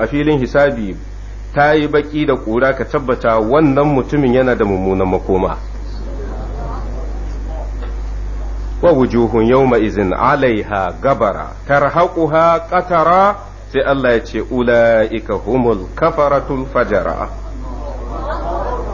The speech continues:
Da ganin fuskarsa ya ga ta yi baƙi kuma ga ƙura. Fa yaqulu lahu, sai ya ce masa,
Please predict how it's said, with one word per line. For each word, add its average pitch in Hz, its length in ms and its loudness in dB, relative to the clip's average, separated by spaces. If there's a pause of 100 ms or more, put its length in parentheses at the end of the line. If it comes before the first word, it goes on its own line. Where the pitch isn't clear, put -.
(800)
Da 120 100 4
ganin 170 300 4
fuskarsa 165 460 -2
ya 127 120 4
ga 123 120 4
ta 135 220 0
yi 135 140 4
baƙi 131 380 0
kuma 131 220 2
ga 120 140 4
ƙura. 82 360 -8 (1800)
Fa 101 80 2
yaqulu 107 420 4
lahu, 92 260 0
sai 113 160 0
ya 110 80 2
ce 110 180 -2
masa, 95 360 0